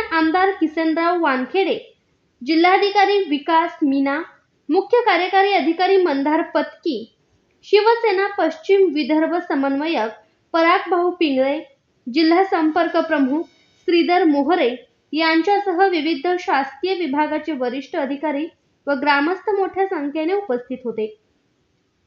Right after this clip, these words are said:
या बातमीचा आढावा घेतला जिल्हा प्रतिनिधी प्रवीण इंगळे यांनी. हो नाईन न्यूज चॅनलला लाईक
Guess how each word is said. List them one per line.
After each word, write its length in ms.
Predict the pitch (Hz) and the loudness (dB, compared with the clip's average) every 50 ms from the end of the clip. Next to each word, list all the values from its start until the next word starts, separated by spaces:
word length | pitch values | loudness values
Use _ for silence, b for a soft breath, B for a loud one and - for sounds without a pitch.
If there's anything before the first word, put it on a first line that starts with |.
| _ - | _ -2
या 120 | 262 262 | 0 2
बातमीचा 500 | 247 247 247 240 - 294 311 311 311 359 | 2 2 0 0 -2 -4 -4 -2 -2 0
आढावा 380 | 330 294 269 285 294 320 330 339 | 2 2 2 2 0 0 0 0
घेतला 320 | 339 330 339 311 311 330 427 453 b b b b b _ - 254 | 0 -2 -4 -4 -6 -6 -6 -8 b b b b b _ -8 -2
जिल्हा 240 | 320 339 370 392 466 453 | 2 4 4 4 4 4
प्रतिनिधी 480 | 427 381 - - 381 370 392 392 392 403 | 2 0 0 2 2 2 2 2 2 0
प्रवीण 400 | 403 - 370 330 285 339 349 339 - - | 0 0 -2 -2 -2 -2 -4 -4 -6 -4
इंगळे 340 | 285 269 262 269 294 320 339 | -2 0 0 0 0 0 0
यांनी. 360 | 294 247 226 220 220 226 247 - _ _ _ _ _ _ _ _ _ _ _ _ _ _ _ _ _ _ _ _ _ _ _ _ _ _ _ _ _ _ _ - - _ _ _ _ - | -2 -2 -2 -4 -4 -6 -8 -10 _ _ _ _ _ _ _ _ _ _ _ _ _ _ _ _ _ _ _ _ _ _ _ _ _ _ _ _ _ _ _ -20 -20 _ _ _ _ 0
हो 160 | 370 381 392 | 4 4 6
नाईन 180 | 392 415 453 453 | 6 6 6 6
न्यूज 260 | 480 508 508 508 - | 4 4 2 2 0
चॅनलला 440 | 466 453 427 403 427 427 427 440 440 | 0 0 2 2 2 4 4 4 6
लाईक 240 | 427 381 330 339 330 | 6 4 2 2 0